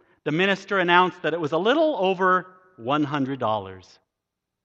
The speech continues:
The missionary was excited. He hadn't expected such a large offering from our small church.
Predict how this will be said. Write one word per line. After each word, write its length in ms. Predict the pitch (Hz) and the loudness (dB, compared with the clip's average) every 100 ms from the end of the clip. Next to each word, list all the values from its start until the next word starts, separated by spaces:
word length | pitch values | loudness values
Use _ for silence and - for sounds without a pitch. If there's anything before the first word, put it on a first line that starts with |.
| _ _ _ _ _ _ _ - | _ _ _ _ _ _ _ -14
The 80 | |
missionary 580 | 110 123 - 117 104 101 | -10 -8 -8 -10 -8 -8
was 180 | 98 92 | -12 -14
excited. 560 | 101 - 110 117 98 92 _ _ _ _ _ _ _ _ _ _ _ - | -18 -8 -4 -4 -8 -14 _ _ _ _ _ _ _ _ _ _ _ -6
He 100 | 160 | 2
hadn't 240 | 202 202 | 4 4
expected 640 | 190 - - 208 - 147 | -4 -6 -4 -4 -2 -4
such 200 | - 151 | -4 -6
a 80 | 160 | -4
large 400 | 147 160 170 156 | 4 6 6 2
offering 540 | 185 170 160 135 127 117 | 4 4 4 -4 -8 -8
from 180 | 135 | -6
our 140 | 127 117 | -6 -6
small 400 | - 147 143 131 | -4 0 0 0
church. 640 | - 156 117 101 - - | -2 -4 -4 -8 -14 -16